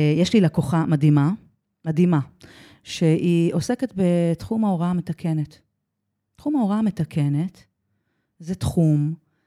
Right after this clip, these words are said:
אה, מאוד, אה, חברתי, לעזור לחלש, למוחלש וכולי. ומבחינתה פתאום לדרוש על זה כסף, להעיז לדרוש כסף, זה כאילו, מה,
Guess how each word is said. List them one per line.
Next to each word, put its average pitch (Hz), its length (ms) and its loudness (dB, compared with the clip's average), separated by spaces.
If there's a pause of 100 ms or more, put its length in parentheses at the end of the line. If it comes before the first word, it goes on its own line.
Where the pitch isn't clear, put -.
(300)
אה, 160 200 -2
מאוד, 240 440 0
אה, 254 40 2 (880)
חברתי, 175 920 0
לעזור 151 440 0
לחלש, 165 840 -2
למוחלש 160 640 -4
וכולי. 147 280 -6 (520)
ומבחינתה 208 540 2 (100)
פתאום 302 380 2
לדרוש 208 360 2
על 311 60 0
זה 175 140 0
כסף, - 420 -4
להעיז 180 240 2
לדרוש 247 280 -2
כסף, 339 340 -6
זה 180 80 -4
כאילו, 311 240 -2
מה, 285 80 2